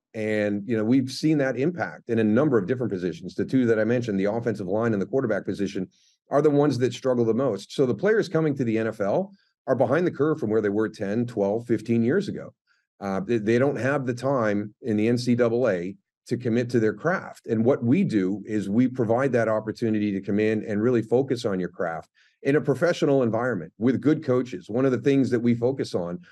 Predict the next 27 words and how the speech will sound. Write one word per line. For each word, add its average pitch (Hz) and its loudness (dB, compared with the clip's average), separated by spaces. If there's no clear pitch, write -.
are 131 2
our 127 4
head 127 0
coaches 131 0
and, 101 -2
and 107 0
bringing 120 4
the 107 0
guys 107 0
in 113 2
that 107 2
are 101 2
good 120 0
teachers, 120 -2
that 101 -2
have 110 -2
a 107 0
great 110 0
network, 113 -4
that 101 -4
can 101 -4
create 113 2
a 104 0
great 104 0
staff. 117 -2
You 127 2
know, 113 0